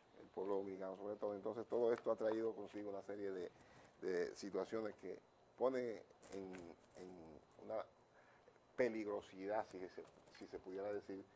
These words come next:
porque la gente puede creer que todo es cuento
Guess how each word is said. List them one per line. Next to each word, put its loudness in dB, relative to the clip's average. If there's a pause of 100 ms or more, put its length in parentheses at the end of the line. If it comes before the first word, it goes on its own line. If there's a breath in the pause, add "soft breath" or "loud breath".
(320 loud breath)
porque -4
la 0
gente -2
puede 4
creer 4
que -6
todo 4
es -2
cuento -6